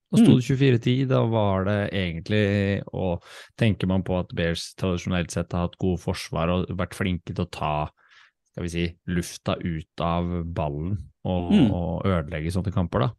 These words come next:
Speaker 1: Så fikk de ikke tak på det, og, og virka nesten stressa, og som du sier, da, tok på mange unødvendige feil. Ehm, og slapp jo, slapp jo Lions, eh, inn i kampen selv. De kan skylde seg selv for,
Speaker 2: Ja,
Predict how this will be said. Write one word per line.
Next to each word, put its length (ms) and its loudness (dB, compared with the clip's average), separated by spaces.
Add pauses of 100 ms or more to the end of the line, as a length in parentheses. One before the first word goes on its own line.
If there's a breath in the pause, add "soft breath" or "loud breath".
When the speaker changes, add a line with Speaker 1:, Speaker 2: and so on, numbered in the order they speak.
(120)
Speaker 1:
Så 720 0 (480 soft breath)
fikk 220 -4
de 100 -2 (140)
ikke 420 -4
tak 300 -2
på 100 0
det, 160 2
og, 320 0
og 420 0
virka 300 -2
nesten 240 -2
stressa, 640 -2
og 340 2
som 160 -2
du 80 -2
sier, 220 0
da, 60 0
tok 260 -4
på 260 0 (680 loud breath)
mange 400 2
unødvendige 560 -2
feil. 320 -4 (920)
Ehm, 800 -2 (100)
og 80 -6
slapp 480 -4
jo, 200 0 (840)
slapp 320 -6
jo 80 2
Lions, 960 -2
eh, 380 -2
inn 100 -4
i 80 -2
kampen 400 -6
selv. 240 -4
De 80 -6
kan 160 2
skylde 240 0
seg 100 0
selv 300 2
for, 240 0
Speaker 2:
Ja, 80 4